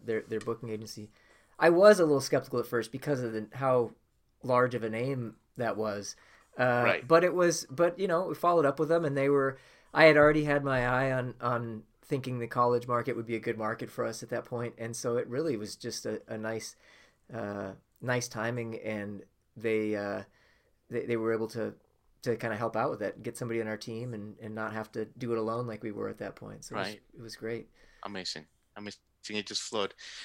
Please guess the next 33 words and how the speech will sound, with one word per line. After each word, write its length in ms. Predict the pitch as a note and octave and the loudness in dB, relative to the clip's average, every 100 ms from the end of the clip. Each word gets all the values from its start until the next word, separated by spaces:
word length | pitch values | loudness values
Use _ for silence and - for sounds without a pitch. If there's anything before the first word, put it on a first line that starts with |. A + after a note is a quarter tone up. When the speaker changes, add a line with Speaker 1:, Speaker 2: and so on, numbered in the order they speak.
| - | 0
Speaker 2:
Let's 180 | D3 - | 2 4
transition 400 | C4+ F#3 F3+ D#3 | 2 2 -2 -2
here 120 | C#3 | -4
to 100 | - | -4
the 100 | A#2 | -6
new 160 | A2 G2+ | -6 -6
album 240 | F2+ F#2+ _ | -8 -12 _
for 120 | G2 | -8
a 40 | F#2 | -6
second, 360 | F#2+ - F#2+ | -6 -8 -6
guys, 180 | F#2 F#2 | -4 -4
because 260 | G#2 A2 G#2+ | -6 -6 2
really, 280 | B2+ A2 | 4 4
it 280 | - C3 B2+ | 2 0 2
really 220 | B2 A2+ | 2 2
was, 320 | G2+ F#2+ - - | 2 0 -2 -6
it, 120 | A2 - | -14 -8
like, 200 | B2+ A2+ | -4 -2
we've 120 | C3 - | -2 2
heard 160 | A#2+ | 2
it, 60 | A2 | 4
like, 200 | G2+ - | 0 -2
t-, 80 | - - | -4 0
like, 140 | A#2 - | 2 2
almost 280 | C#3+ C#3 | 2 0
three 180 | B2 A2+ | -6 -4
times. 260 | G#2+ G2+ - | -2 -2 -2
We 120 | A#2+ | 2
were 100 | A#2+ | 2
on 80 | A2+ | 2
the 80 | G#2+ | 0
third 240 | A#2 G#2 | -2 0
listen, 320 | G2+ - F#2 | -2 -2 -6